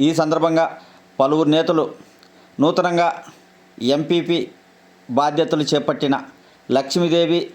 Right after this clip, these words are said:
ఆమె భర్త నల్గొండు వెంకట సుబ్బారెడ్డిని శాలువా,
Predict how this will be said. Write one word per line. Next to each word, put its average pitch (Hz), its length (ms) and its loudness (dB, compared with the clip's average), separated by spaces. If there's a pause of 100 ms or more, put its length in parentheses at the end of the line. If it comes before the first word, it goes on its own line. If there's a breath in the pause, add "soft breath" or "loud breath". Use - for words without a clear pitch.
(200)
ఆమె 143 240 0
భర్త 139 240 -2 (220)
నల్గొండు 151 420 0 (180)
వెంకట 131 340 0
సుబ్బారెడ్డిని 147 600 0 (680 soft breath)
శాలువా, 160 420 2